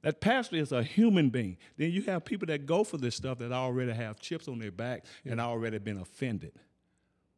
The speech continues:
Speaker 1: because of truth being spoken.
Speaker 2: Mm.
Speaker 1: You, you hear me what I'm saying? So if I'm dreaming of a snake, I'm not dreaming of Rob. I'm not dreaming about Rob. I'm dreaming that the devil is trying to, uh, pull something on me or Rob.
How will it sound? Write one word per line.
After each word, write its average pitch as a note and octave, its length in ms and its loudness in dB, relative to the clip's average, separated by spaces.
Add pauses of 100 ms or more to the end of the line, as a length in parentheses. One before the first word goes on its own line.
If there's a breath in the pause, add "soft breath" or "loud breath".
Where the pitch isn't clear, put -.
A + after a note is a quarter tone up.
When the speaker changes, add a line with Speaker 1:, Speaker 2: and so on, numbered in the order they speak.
(460)
Speaker 1:
because A2+ 340 0
of F#2+ 120 -8
truth B2 300 -4
being G2+ 240 0
spoken. F#2+ 520 -6 (1000)
Speaker 2:
Mm. A#2 160 -14 (240)
Speaker 1:
You, C3+ 200 2
you D#3 120 2
hear G3 140 4
me F#3 80 2
what F3+ 140 2
I'm F3 100 0
saying? F#3+ 260 -2 (180 loud breath)
So F3+ 240 2
if D#3 80 0
I'm F#3+ 240 2
dreaming E3 300 2
of D3+ 140 2
a C3 40 2
snake, F3 320 -4
I'm F#3 140 -2
not E3+ 180 -2
dreaming D3 300 2
of G#2 140 -2
Rob. A#2+ 760 -4 (1300)
I'm D3+ 60 -8
not C3+ 120 -2
dreaming D#3 240 4
about A#2+ 320 0
Rob. A2+ 600 0 (180 loud breath)
I'm G3+ 120 -2
dreaming E3 300 0
that D3 140 -2
the C3 80 -4
devil C#3+ 420 0
is B2+ 100 4
trying C#3+ 280 6
to, A#2+ 160 0 (280 soft breath)
uh, B2+ 120 -6
pull D#3 320 8
something C3+ 320 2
on D#3 260 6
me C3 220 6
or D#3 240 6
Rob. G#2 460 2